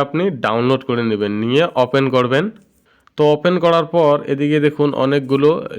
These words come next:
ল্যাঙ্গুয়েজ এখানে শো করছে, তো আপনি আপনার যেটা ল্যাঙ্গুয়েজ আপনি সেটা সিলেক্ট করে নেবেন। আমি এদিকে ইংলিশ সিলেক্ট করে নিচ্ছি। তারপর নিচে দেখুন নেক্সট, আবার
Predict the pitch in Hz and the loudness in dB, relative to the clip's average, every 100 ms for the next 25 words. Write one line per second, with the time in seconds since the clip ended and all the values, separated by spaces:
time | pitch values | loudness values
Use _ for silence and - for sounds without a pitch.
0 | 123 127 131 127 135 127 127 123 120 117 | -2 0 0 2 2 2 -2 -2 -4 -6
1 | - 127 123 120 113 - 120 156 _ _ | -6 -6 -2 -2 -4 -6 -8 -8 _ _
2 | _ _ _ _ _ _ _ _ _ 123 | _ _ _ _ _ _ _ _ _ -2
3 | 127 143 151 196 214 - _ _ _ _ | 0 0 -2 -2 -6 -16 _ _ _ _
4 | - 113 131 135 120 127 135 135 127 131 | -10 -6 -2 0 0 -2 0 0 0 0
5 | 127 151 156 120 131 131 123 131 131 131 | 2 2 0 -2 -2 -2 -2 -4 -4 -4
6 | 135 131 131 127 123 120 160 131 131 127 | -4 -2 -2 0 0 -2 -2 -2 -2 -2
7 | 120 120 123 120 123 123 127 127 120 120 | -4 -2 -4 -4 -4 -4 -4 -6 -4 -4
8 | - 113 117 107 - 135 185 - _ _ | -4 -2 0 -2 -6 -6 -6 -8 _ _
9 | 127 127 131 135 127 120 139 135 135 151 | -4 -2 -2 -2 -2 -2 0 0 0 -2
10 | 131 117 127 - - - _ _ _ _ | 0 0 -2 -4 -14 -20 _ _ _ _
11 | _ _ _ _ _ _ _ _ _ _ | _ _ _ _ _ _ _ _ _ _
12 | _ _ _ _ _ _ - 117 127 | _ _ _ _ _ _ -6 -2 0